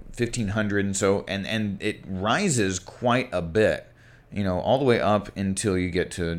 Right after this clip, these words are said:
you know, two thousand, twenty-five hundred nanometers or so. And that, that's, uh, like a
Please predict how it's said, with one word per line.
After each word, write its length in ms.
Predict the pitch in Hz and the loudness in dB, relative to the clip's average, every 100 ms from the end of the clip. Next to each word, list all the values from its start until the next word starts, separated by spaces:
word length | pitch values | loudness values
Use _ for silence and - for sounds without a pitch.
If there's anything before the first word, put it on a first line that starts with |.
| 69 | -6
you 80 | 73 | -10
know, 100 | - | -12
two 160 | - 107 | -10 -6
thousand, 580 | 87 80 87 82 82 85 | -4 -4 -4 -6 -6 -8
twenty-five 340 | 92 85 82 | -10 -8 -8
hundred 380 | 87 82 82 85 - - - | -8 -8 -8 -10 -16 -16 -8
nanometers 640 | 95 92 87 80 76 71 | -6 -4 -6 -6 -8 -10
or 40 | 78 | -8
so. 360 | - 71 73 - - - - - - - - - - - | -8 -8 -10 -12 -12 -12 -14 -18 -20 -20 -20 -20 -12 -2
And 140 | 123 | 4
that, 240 | 139 135 - - - - - | 4 4 -2 -20 -20 -18 -6
that's, 420 | 101 110 101 - | 0 2 2 2
uh, 240 | 95 90 92 | 2 2 0
like 240 | 90 90 | -2 -2
a 460 | 82 78 78 67 | -2 0 -2 -4